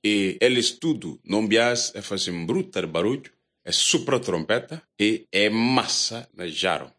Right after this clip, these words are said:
É popa para Deus e para Gideão. E Midianitas estava surpreendido.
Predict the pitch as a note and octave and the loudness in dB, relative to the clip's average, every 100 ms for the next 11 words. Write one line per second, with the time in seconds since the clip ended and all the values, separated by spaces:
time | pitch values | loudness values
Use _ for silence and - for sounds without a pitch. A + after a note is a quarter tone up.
0 | _ E2+ - B2+ F2 C2 - _ _ _ | _ -16 2 2 2 -10 -14 _ _ _
1 | D2 D#2+ G2 F2+ C2+ - - - - - | -6 0 2 0 -2 -6 -2 -2 -2 -4
2 | - C#2+ - C2 B1 B1 B1+ A#1 - _ | -12 -14 -10 -8 -8 -8 -12 -14 -20 _
3 | _ E2 E2 F2 F2+ F#2 A#2 A#2 B2+ C3 | _ -6 -2 0 2 2 0 0 -2 -2
4 | - - - E2+ - E2 - D2+ C#2+ C2+ | -4 -2 -2 0 -2 -4 -6 -8 -6 -8
5 | B1+ | -10